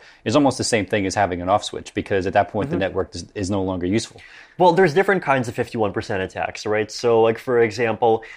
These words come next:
Speaker 2: you can do a fifty-one percent attack that just makes the blockchain break. But I can also do a fifty-one percent attack that censors all transactions,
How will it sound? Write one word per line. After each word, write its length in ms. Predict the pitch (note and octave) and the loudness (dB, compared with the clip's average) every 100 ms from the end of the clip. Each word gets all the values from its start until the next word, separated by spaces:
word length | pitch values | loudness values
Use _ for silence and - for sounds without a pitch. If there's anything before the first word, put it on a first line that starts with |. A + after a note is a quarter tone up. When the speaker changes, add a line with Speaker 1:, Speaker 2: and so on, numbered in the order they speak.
| - | -10
Speaker 2:
you 160 | - D#3 | 2 2
can 180 | D3 C#3+ | 4 0
do 220 | A#2 D#3+ | 4 4
a 100 | D3+ | 4
fifty-one 480 | C3 C3 - A#2+ A#2+ | 0 -4 -4 -2 -2
percent 340 | C3 - A#2 | -4 -4 -4
attack 440 | A2+ - A2+ G#2+ - | -4 0 2 2 0
that 140 | G#2+ | -2
just 260 | F#2+ G#2+ A#2 | 0 -2 -2
makes 260 | G#2 G#2 | -6 -4
the 80 | B2 | -2
blockchain 460 | G2+ G2+ - G#2 F#2+ | 0 0 -2 -6 -2
break. 340 | G#2 C#3+ - - _ _ - | -2 -4 -8 -20 _ _ -2
But 140 | C#3+ | 2
I 60 | C#3+ | 2
can 140 | D3+ C#3 | 0 -2
also 500 | D#3+ F#3 - E3+ C#3 | 2 0 2 2 2
do 180 | B2+ | 2
a 80 | B2+ | 0
fifty-one 480 | A#2+ C3 - A2+ A2+ | 0 -4 -4 -2 -2
percent 340 | A#2+ A2+ A#2+ | -2 -4 -4
attack 460 | A2 - A2+ G#2 - | -6 -2 0 0 0
that 220 | G#2+ G#2 - - | -2 -2 -10 -20
censors 760 | - - C#3 C3 - B2+ A#2+ A2 | -14 -4 -2 -2 -2 0 0 -2
all 260 | - A#2+ A#2+ | 2 4 4
transactions, 880 | - A2+ G#2 A2+ - D#3+ F3+ - | 0 -4 0 -2 0 -4 -4 -8